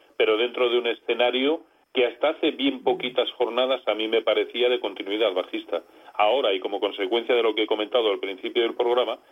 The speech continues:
ese escenario lo pongo un poco en cuarentena. Y es por eso que, eh, no sabría decirle si el lado bueno <laughs> es el alcista o el bajista. Y cuando se tienen estas dudas, pues lo mejor es estarse quieto. Pero,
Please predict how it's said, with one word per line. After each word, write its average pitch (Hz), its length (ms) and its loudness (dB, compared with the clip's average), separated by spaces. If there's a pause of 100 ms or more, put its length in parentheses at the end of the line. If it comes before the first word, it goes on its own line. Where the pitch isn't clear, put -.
(240)
ese 107 220 -4
escenario 107 540 0
lo 101 160 2
pongo 104 180 -2
un 92 120 -6
poco 92 260 -2
en 87 80 -10
cuarentena. 82 640 -2 (160)
Y 110 120 0
es 110 120 0
por 113 180 2
eso 113 240 -2
que, 110 260 0 (640)
eh, 87 160 -6
no 98 140 0
sabría 101 340 2
decirle 92 500 0
si 110 80 0
el 98 100 2
lado 113 200 2
bueno 90 440 -2
<laughs> - 40 -20
es - 160 0 (120)
el 120 100 2
alcista 117 540 -2
o 104 160 2
el 98 80 2
bajista. 92 500 -4 (640)
Y 95 320 0 (240)
cuando 92 240 0
se 98 140 -2
tienen 101 300 0
estas 92 320 -2
dudas, 107 280 0 (200)
pues - 180 -6
lo 95 100 -6
mejor 87 280 -6
es - 140 -10
estarse 82 760 -4
quieto. - 220 -8 (400)
Pero, 104 400 0